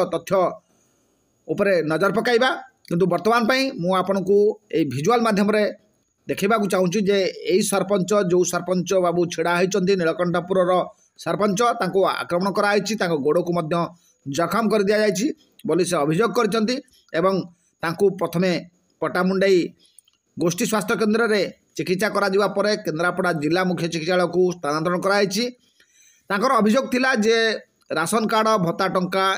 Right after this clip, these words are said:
ଏବଂ ଆବାସ ଯୋଜନାର ଘର ଖଣ୍ଡେ ପ୍ରକୃତ ହିତାଧିକାରୀକୁ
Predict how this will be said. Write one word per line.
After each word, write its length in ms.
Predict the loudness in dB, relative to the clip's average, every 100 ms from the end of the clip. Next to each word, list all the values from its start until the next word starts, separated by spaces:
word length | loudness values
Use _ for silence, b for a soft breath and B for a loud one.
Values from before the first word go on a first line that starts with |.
| -2
ଏବଂ 240 | 0 0 0 -4 -12 b b b
ଆବାସ 200 | 0 0
ଯୋଜନାର 340 | 0 0 2 2
ଘର 180 | 0 0
ଖଣ୍ଡେ 280 | 0 0 2 0 -4
ପ୍ରକୃତ 320 | -8 -6 -2 -2
ହିତାଧିକାରୀକୁ 640 | 0 0 2 2 2 2